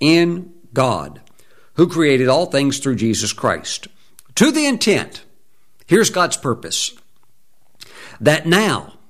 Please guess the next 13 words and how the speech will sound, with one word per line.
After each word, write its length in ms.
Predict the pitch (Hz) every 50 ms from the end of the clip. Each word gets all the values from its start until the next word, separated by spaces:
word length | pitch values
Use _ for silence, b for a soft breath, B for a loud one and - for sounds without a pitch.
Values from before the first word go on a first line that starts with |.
| - - - - - - - - - - - - - -
not 240 | 117 151 190 202 -
when 180 | 202 196 185 180
we 140 | 185 185
all 200 | 180 180 185 190
get 200 | 156 165 180 185
to 100 | - 208
heaven, 440 | 151 147 120 90 87 87 95 117 117 - - - - - - - - - - - - - -
that 280 | 98 139 147 - 143
now, 680 | 139 147 165 202 214 190 117 98 92 101 127 147 175 - - - - - - - B B B B B B B B
look, 260 | 151 185 175 123 113
God's 280 | 135 160 190 190 -
gonna 260 | - - 165 147 143 131
have 580 | 147 160 160 139 120 101 104 - - - -